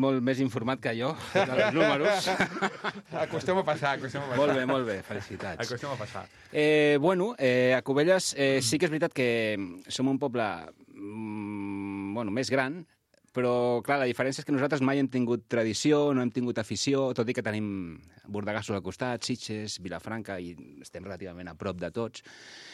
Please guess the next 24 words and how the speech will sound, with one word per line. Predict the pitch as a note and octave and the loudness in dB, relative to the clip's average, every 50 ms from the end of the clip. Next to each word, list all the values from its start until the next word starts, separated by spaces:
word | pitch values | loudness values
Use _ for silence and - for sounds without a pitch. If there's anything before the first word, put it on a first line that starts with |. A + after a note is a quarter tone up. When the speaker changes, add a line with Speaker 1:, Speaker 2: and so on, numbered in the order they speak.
| - - - - - - _ | -20 -20 -20 -20 -20 -20 _
Speaker 1:
Van | - A#2+ A#2 A#2+ C3 D3 | -8 -2 2 2 4 4
haver | D#3 D#3+ E3+ | 4 4 4
intents | E3+ D#3+ D3+ - E3 D#3 D3 B2 | 4 2 2 2 2 2 2 2
de | C3+ D3 | 0 0
fer | C3 - D3+ | 0 0 -2
colla | B2 - C3 D3 C#3+ C3 B2+ B2+ B2+ B2 A#2 | -2 2 0 2 4 4 4 4 4 4 2
als | A2+ G#2+ A#2 | 2 2 0
anys | A#2+ A#2 A2 G#2+ - - - - - - - | 0 0 -2 -4 -4 -6 -6 -6 -6 -8 -8
setanta, | G2 - G#2 A2+ B2+ A2 G#2 | -6 -4 -4 -4 -4 -4 -6
vuitanta, | F#2 F2+ F2 - G2 G#2+ A2 G2 - F#2 F#2 | -8 -8 -8 -8 -8 -8 -8 -8 -8 -8 -6
però | F2 E2+ G2 G2 | -4 -4 -2 0
mai | G2+ G#2+ A2 A2+ | 2 2 2 2
van | A2 A#2 A2+ A2+ | 2 2 2 0
arribar | G#2+ G#2+ G#2 G2 G2 G2 | 0 0 0 0 0 0
a, | F#2+ F2+ F#2+ E2+ D2+ E2+ F#2 F2 | 0 -2 -2 -2 -2 -4 -4 -4
a, | - - D3+ D3+ E3 D#3 D#3 D#3 D3+ - - D3+ D#3 D2+ - - D3 - C3+ | -6 -6 -8 -10 -10 -10 -10 -12 -12 -12 -12 -12 -12 -12 -12 -14 -14 -16 -18
a | - - | -18 -14
consolidar-se, | - F#2 - - F2+ F2 F2 G#2+ A#2+ A#2 - - B2+ B2+ | -14 -12 -10 -8 -6 -4 -2 -2 -2 -2 -4 -4 -4 -2
i | G2+ G2 | 0 0
ara, | F#2+ G2+ G2 | 0 0 -2
bueno, | F#2+ F2+ D#2 C2 - - - - | -2 -4 -6 -8 -14 -20 -20 -16
eh, | - D#2 D2+ D2 D2+ D2 C#2+ C#2 C#2+ C#2 C2+ - C3+ - C#2 C#2+ | -14 -14 -12 -12 -12 -14 -14 -14 -14 -16 -16 -16 -16 -16 -16 -12
gràcies | D#2+ F2 F#2+ F#2 - A2+ G2+ - - | -8 -8 -8 -6 -6 -8 -8 -6 -6
sobretot | - G2 F#2 E2+ D#2+ - G2+ G#2+ | -6 -4 -6 -6 -4 -4 -6 -6